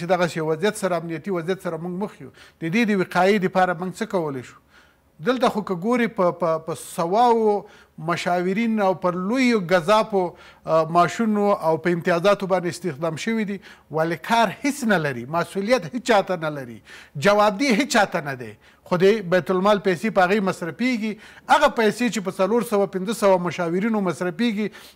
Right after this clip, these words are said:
چې هیڅ نتیجه او د ولس په درد باندې نه خوري، هغه د په بهرنیو متخصصینو مصرف شي چې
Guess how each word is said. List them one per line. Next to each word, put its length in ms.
چې 80
هیڅ 120
نتیجه 400
او 80
د 80
ولس 320
په 80
درد 380
باندې 320
نه 40
خوري، 280
هغه 200
د 180
په 40
بهرنیو 520
متخصصینو 800
مصرف 440
شي 240
چې 360